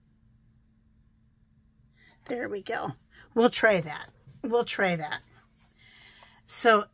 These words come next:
every page of this is just gorgeous. Look at these textiles. That couch or, um, cushion.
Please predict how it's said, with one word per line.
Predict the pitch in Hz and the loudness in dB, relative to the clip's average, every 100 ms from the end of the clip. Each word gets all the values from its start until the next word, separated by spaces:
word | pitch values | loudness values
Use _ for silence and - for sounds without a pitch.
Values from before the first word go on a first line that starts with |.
| - | -4
every | 254 247 233 | 0 2 0
page | - 196 180 165 | -2 -4 -2 -2
of | 170 165 | -4 -6
this | 165 160 - | -4 -4 -4
is | 165 160 | -6 -8
just | - 180 170 - - - | -8 -6 -4 -6 -8 -10
gorgeous. | 180 175 151 - - - - | -6 -4 -6 -10 -12 -12 -10
Look | - 202 202 | -4 -4 -4
at | 233 | -6
these | 202 180 - | -4 -6 -8
textiles. | 190 170 - - 180 160 208 - - - - _ _ _ _ _ _ _ _ _ _ _ _ _ _ _ _ _ _ _ _ _ 302 | -12 -10 -10 -10 -8 -8 -10 -10 -12 -14 -20 _ _ _ _ _ _ _ _ _ _ _ _ _ _ _ _ _ _ _ _ _ -20
That | 311 196 - _ _ | -14 -12 -14 _ _
couch | - 202 196 214 - - - - | -12 -10 -10 -12 -10 -10 -10 -8
or, | 180 170 165 | -4 -2 -2
um, | 160 165 123 - - - - | -4 -8 -10 -18 -20 -18 -6
cushion. | 233 - 208 208 | -4 -4 -6 -8